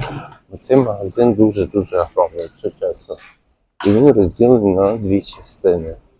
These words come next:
І ми піднімаємося по такому великому-великому ескалаторі. Я йду. Ну, як вам магазин? Напишіть в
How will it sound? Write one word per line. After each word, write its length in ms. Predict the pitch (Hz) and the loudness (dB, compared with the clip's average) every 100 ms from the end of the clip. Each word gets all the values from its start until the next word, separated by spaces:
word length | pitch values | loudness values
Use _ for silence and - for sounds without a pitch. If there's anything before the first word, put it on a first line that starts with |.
| _ - _ _ - | _ -20 _ _ -2
І 40 | |
ми 200 | 139 135 | 0 0
піднімаємося 640 | - 90 104 120 117 113 | 0 0 2 0 0 0
по 360 | - 95 - 104 | -2 _ -18 -16
такому 480 | 101 131 131 127 - - _ _ _ _ _ - | -14 -14 -12 -10 -12 -16 _ _ _ _ _ -4
великому-великому 1300 | 95 123 - - 123 117 101 104 110 - 107 107 - | 2 2 2 -4 -4 -4 -4 -2 -2 -4 -10 -10 -4
ескалаторі. 1120 | 101 104 - - 107 95 90 90 - 90 90 82 - _ _ _ _ | -4 -2 -4 -6 -4 -2 0 -2 -4 -4 -2 -4 -10 _ _ _ _
Я 180 | 95 95 | 0 2
йду. 640 | 92 92 98 107 107 107 - - _ _ _ _ _ _ _ _ _ _ _ _ _ _ _ _ _ _ _ _ - | 2 4 6 8 8 6 2 -8 _ _ _ _ _ _ _ _ _ _ _ _ _ _ _ _ _ _ _ _ -2
Ну, 300 | 110 117 120 - _ _ _ _ _ _ - | 2 2 0 -12 _ _ _ _ _ _ 2
як 220 | 113 - | 2 6
вам 100 | 107 | 4
магазин? 520 | 104 98 98 69 104 | 4 2 0 2 4
Напишіть 440 | 110 - - - | 2 0 -6 -6
в 80 | 92 | -8